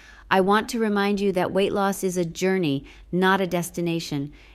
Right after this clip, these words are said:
It's important to focus on making small, gradual changes to your lifestyle that you can stick to over time. And remember, you're not alone. There are many people who understand what you're going through,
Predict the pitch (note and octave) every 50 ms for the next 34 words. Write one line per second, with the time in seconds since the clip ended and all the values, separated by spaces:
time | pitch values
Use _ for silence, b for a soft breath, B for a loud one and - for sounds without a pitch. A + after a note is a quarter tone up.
0 | B B G3+ G#3+ - A3+ A3 G#3+ C4+ C#4+ B3+ C4 C4+ C#4 B3 - A3+ G#3 G#3 -
1 | A3+ G#3+ - G#3 F#3+ F#3+ F#3+ F#3 F3+ F3+ - F#3 F3+ F3 - - - - G3+ G3+
2 | G#3 G#3+ A3+ A#3 A3 A3 G3+ G3 F#3+ F#3 G3 F#3+ F#3 - - G#3 F#3+ F#3+ F3+ F#3
3 | F3 F3+ - - G3+ F#3+ F#3+ F#3+ G3 G#3 G#3+ G#3+ - - D#3+ D3 C#3+ C#3+ C#3+ C#3+
4 | E3+ D#3 - F#3 F#3+ F#3 - F#3+ F#3 - - G#3+ G3+ G3+ - - F#3 E3+ E3 D#3+
5 | E3 F3 F3 E3+ - G#3 G3+ F#3 D#3+ D3 C#3+ D3 E3 E3+ F3 F#3 G3 G#3+ G#3+ F#3
6 | D#3 D3 D3 D3+ E3+ F3 F3 F3 F3 E3+ E3+ E3+ E3+ E3+ E3 D3 C#3 C3+ C#3 b
7 | b b b b b b b b b b b F#3 G3+ G#3+ G#3+ G#3 G#3 G#3+ A3 A3+
8 | A#3 B3 A#3 - A3+ G#3+ - F#3+ F3+ E3+ F#3 F3+ F3+ F3+ F#3 F#3 F#3 - F#3 F#3
9 | F3+ F3 F3+ C3+ - F3+ E3+ F3+ F3+ F#3 F#3 F3+ F3 - - D3 C#3+ C3+ C#3+